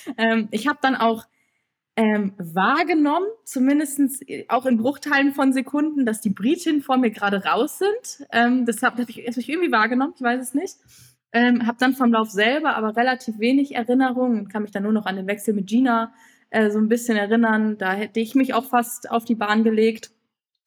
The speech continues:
Ähm, aber ich war dann einfach nur noch froh, als dieser Stab wieder weg war und ich gesehen habe, dass Gina in einer sehr, sehr guten Position ist. Und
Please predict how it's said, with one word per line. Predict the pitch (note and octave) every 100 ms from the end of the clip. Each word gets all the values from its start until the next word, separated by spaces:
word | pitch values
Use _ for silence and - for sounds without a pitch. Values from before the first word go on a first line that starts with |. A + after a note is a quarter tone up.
| - -
Ähm, | G#3 G3 G3+ G3
aber | G3 G3
ich | G3
war |
dann | F#3
einfach | G3 G#3
nur |
noch | G3+ F#3+
froh, | - G#3
als | F#3 -
dieser | G3
Stab | G3 F3 F3+
wieder | G3+ G3
weg | G#3 G#3+
war | G3 F3+
und |
ich | F#3 -
gesehen | F#3+ G3+
habe, | G3 F#3+ F#3+
dass | F#3
Gina | - G3+ F#3
in | F#3
einer | F3
sehr, | G3+ G#3
sehr | G#3
guten | G#3 F#3+
Position | G#3 - - A3+ G#3+
ist. | G3+ C#4 - - - - _ - -
Und | G#3+ A3 A3 A3